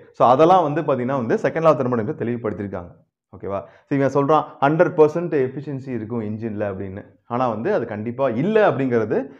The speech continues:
எனக்கு செகண்ட் லால சொல்லியிருக்காங்க. So, என்ன சொல்லியிருக்காங்க பாருங்க. So, இங்க பாருங்க, செகண்ட் லா of thermodynamics எனக்கு ரெண்டு ஸ்டேட்மெண்ட் இருக்கு. So, ஒரு ஸ்டேட்மெண்ட் வந்து பாத்தீங்கன்னா,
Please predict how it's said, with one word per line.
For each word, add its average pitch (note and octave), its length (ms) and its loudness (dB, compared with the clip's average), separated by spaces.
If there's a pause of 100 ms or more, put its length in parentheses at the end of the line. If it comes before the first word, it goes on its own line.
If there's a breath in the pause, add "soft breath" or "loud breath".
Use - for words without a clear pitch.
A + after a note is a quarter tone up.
(160 loud breath)
எனக்கு G#2 360 -6
செகண்ட் B2 180 -8
லால G#2+ 300 -2
சொல்லியிருக்காங்க. F#2+ 520 -12
So, A#2 180 -4
என்ன C#3+ 100 -2
சொல்லியிருக்காங்க A2 520 -4
பாருங்க. G2 520 -8 (160 soft breath)
So, B2+ 180 4
இங்க C3 200 0
பாருங்க, G2+ 380 0 (120)
செகண்ட் D3+ 180 -2
லா D#3 100 2
of C3+ 80 -2
thermodynamics A#2 340 -4
எனக்கு A#2 200 -4
ரெண்டு C3+ 180 -2
ஸ்டேட்மெண்ட் D3 400 -4
இருக்கு. - 420 -6 (440)
So, A#2+ 100 0
ஒரு C#3 120 0
ஸ்டேட்மெண்ட் D3 460 -2
வந்து - 0 -
பாத்தீங்கன்னா, B2 520 0